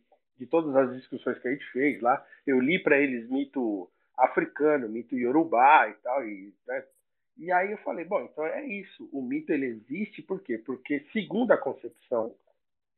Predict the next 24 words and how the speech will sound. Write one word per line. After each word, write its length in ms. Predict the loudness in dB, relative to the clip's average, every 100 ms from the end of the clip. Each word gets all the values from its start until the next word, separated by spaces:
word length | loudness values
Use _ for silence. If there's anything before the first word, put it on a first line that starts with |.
| _
tradicional, 800 | 6 6 6 -4 -6 0 4 4 4
que 100 | -12
foi 180 | -10 -8
retomada 680 | -8 -6 -6 -2 -2 -4 -10 -12
no 160 | -14 -12
século 340 | -14 -10 -12
vinte 280 | -10 -12 -6
pelo 320 | -4 -2 -4 -8 -14 -6
Mircea 420 | -2 -2 -2 -4
Eliade, 600 | 0 4 8 8 8 2 -12
pelo, 360 | -8 -6 -8 -12 _ _ _ -6
até 220 | -2 0
pelo 200 | 0 -2
Campbell, 600 | -2 2 2 0 -12 -12 _ _ _ _ _ _
né, 220 | -2 -2 -4 4
é 120 | 8 8
o 140 | 8
quê? 420 | -8 -10 -10 -14 _
É 140 | -8 -8
você 1000 | -8 -14 -14 -10 -6 -6 -4 -6 -6 -12 _ _ _ _ -8
narrar 480 | 2 4 4 2
um 140 | -2 -4
mistério, 560 | -10 -8 -6 -6 -8
né? 80 | -18